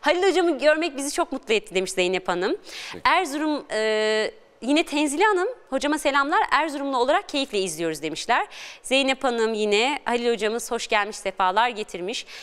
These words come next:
Speaker 1: İnşallah devamı da gelir, programa bir daha çıkabilir. Değil mi?" demişler. Eyvallah diyelim. E, ilahi istekleri var hocam. Valla bilmiyorum
Speaker 2: Bir
Speaker 1: sevgili yönetmenim.
Speaker 2: süreniz nedir? Bir
Speaker 1: Süremiz nedir arkadaşlar?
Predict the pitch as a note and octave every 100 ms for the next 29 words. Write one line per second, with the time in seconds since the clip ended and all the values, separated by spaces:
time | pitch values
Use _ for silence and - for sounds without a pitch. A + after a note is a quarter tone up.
0 | - C#4+ D#4+ D4+ C#4 C#4+ C4+ C4+ C4 C4
1 | C4 D#4 G4 - C4+ B3+ D4 C#4 C#4+ C4
2 | - - B3+ G3 F3+ - - - - -
3 | _ B3+ G#3 E3+ C#3+ - D3+ D3+ D#4+ -
4 | _ - - F#3+ E3+ D#3 D3+ - D3+ D#3
5 | D4+ - - - - - - G#3+ A3 G#3+
6 | G#3+ G#3+ G#3 F#3 - _ A3 G#3+ B3+ D4
7 | - C4 - C#4 G#3+ F3 F3+ E3+ - _
8 | _ _ - G3+ G#3+ F#3+ B3 C4+ G#3+ F#3
9 | F3 - G3+ A3 F#3+ A3+ G#3+ G3+ F3+ E3+
10 | G#2+ - - A#2 B2 C#3 B2+ C3 C#3 C#3+
11 | G#3+ - - G2+ - D#4+ F#4 E4+ G#4 G4+
12 | C#4+ D4 F#4+ C#4+ - G3+ D#3+